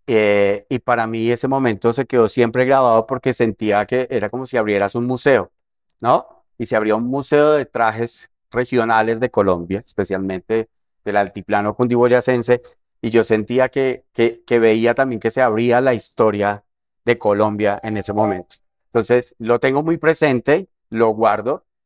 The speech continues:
y me parece que es muy valioso justamente de esos trabajos que se venían haciendo en su momento en el país, esa experiencia que yo viví contigo. Esto es un rompehielo,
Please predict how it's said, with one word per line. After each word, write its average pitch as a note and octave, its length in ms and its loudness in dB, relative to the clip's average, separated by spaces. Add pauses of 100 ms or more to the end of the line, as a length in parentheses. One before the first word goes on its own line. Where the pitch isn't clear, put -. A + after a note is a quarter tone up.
y C#3 500 0
me A#2+ 200 -2
parece A2 280 -2
que B2+ 100 -4
es B2+ 60 -2
muy C3 200 0
valioso B2+ 520 0
justamente A#2+ 800 -4 (140)
de G#2 260 2
esos B2 260 -6
trabajos G#2+ 460 0
que A2+ 120 -6
se A#2 100 2
venían G2+ 340 0
haciendo F#2+ 480 -2 (240)
en G#2+ 140 -2
su G#2+ 80 -8
momento F#2+ 340 0
en F#2+ 80 0
el G#2+ 120 -2
país, A2 360 -2 (180)
esa - 200 0
experiencia G#2 500 -2
que G#2+ 140 -2
yo G2+ 120 4
viví F#2+ 220 2
contigo. F#2+ 460 -6 (120)
Esto G2+ 200 -8
es G#2+ 100 -4
un A2+ 180 -4
rompehielo, G#2+ 720 0